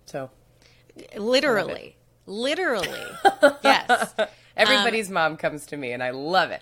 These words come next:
Speaker 2: Yes, absolutely. Yeah, we've been friends for a long time, um, and especially the last couple of years, I feel
Speaker 1: Yeah.
Speaker 2: like throughout the pandemic,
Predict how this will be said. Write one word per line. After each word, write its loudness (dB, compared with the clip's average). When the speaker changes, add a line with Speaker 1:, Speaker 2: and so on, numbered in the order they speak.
Speaker 2:
Yes, -6
absolutely. -8
Yeah, 0
we've -6
been -4
friends -8
for -12
a -8
long -8
time, -10
um, -6
and -4
especially -4
the -6
last -6
couple -14
of -10
years, -10
I -2
feel -12
Speaker 1:
Yeah. -4
Speaker 2:
like -4
throughout -6
the -20
pandemic, -6